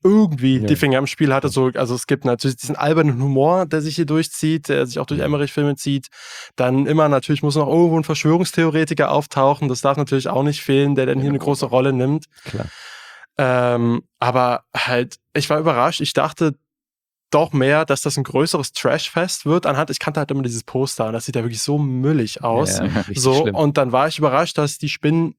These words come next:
Speaker 1: nicht so kacke aussehen. Für zweitausendzwei war ich so, ach, also so, so schlimm.
Speaker 2: Wirklich?
Speaker 1: Also
Speaker 3: Ja, ein paar Effekte waren schon ganz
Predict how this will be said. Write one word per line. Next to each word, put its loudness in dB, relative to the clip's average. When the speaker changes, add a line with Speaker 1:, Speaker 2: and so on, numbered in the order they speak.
Speaker 1:
nicht 0
so 0
kacke -8
aussehen. -2
Für -4
zweitausendzwei 0
war 4
ich -2
so, -2
ach, -2
also -2
so, 2
so 0
schlimm. 0
Speaker 2:
Wirklich? -8
Speaker 1:
Also 0
Speaker 3:
Ja, -6
ein -4
paar 0
Effekte 0
waren 2
schon -2
ganz -2